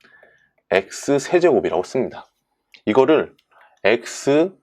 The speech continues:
세제곱, 이거 밑에다 쓰는 거 아니에요. 위에다 쓰는 거니까 이거를 꼭 참고하시고 이거를 거듭 제곱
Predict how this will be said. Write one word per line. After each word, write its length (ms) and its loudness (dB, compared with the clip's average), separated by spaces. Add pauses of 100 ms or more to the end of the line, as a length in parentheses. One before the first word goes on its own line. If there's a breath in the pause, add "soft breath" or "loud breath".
(100)
세제곱, 520 0 (140)
이거 120 0
밑에다 420 0
쓰는 280 -2
거 100 4
아니에요. 480 -4 (880)
위에다 400 2
쓰는 260 0
거니까 360 0
이거를 440 0 (380)
꼭 240 0
참고하시고 840 -2 (400 soft breath)
이거를 720 0 (2750)
거듭 460 0
제곱 380 -6